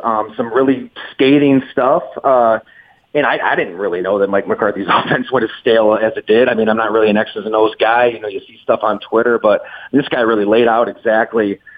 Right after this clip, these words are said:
how things devolved and, and how cornerbacks in the division are literally calling out plays before the snap. And, you know, here's why the slant route died, and here's why this died, and here's the talent line that they went through,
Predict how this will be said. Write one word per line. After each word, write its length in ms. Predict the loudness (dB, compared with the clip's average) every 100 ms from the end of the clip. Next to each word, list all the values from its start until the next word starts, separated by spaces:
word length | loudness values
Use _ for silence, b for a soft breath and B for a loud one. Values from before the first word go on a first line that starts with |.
| B
how 220 | B -2 -2
things 260 | -2 -4
devolved 520 | -6 -2 2 2 0 -4
and, 80 |
and 120 | -6 -4
how 500 | 0 2 2 0 -6 _
cornerbacks 580 | -4 -2 0 0 -2 -2
in 60 | -10
the 60 |
division 360 | -8 -4 -2 -2
are 100 | -2
literally 520 | 0 2 4 2 -2 -8 B B -6
calling 380 | -2 0 0 0
out 200 | -2 -4
plays 440 | -2 0 2 0
before 320 | -2 0 0
the 120 | 0 -6 -6
snap. 420 | -2 -2 -4 -8 -18 -12
And, 340 | -4 -2 -2 -4 -4
you 80 | -2
know, 40 |
here's 260 | 0 0 0
why 140 | 0
the 160 | -2 -4
slant 280 | -2 0 0
route 260 | 0 0
died, 340 | 0 2 2 0
and 160 | -2
here's 220 | -2 0 2
why 140 | 0
this 160 | 0 -2
died, 300 | -2 0 0
and 120 | -2 -8 B B B _
here's 220 | -4 -4
the 80 | -12
talent 520 | -14 -12 -10 -12 -10
line 220 | -4 0 0
that 160 | 0
they 80 | 2
went 260 | 2 2 0
through, 360 | 0 0 -2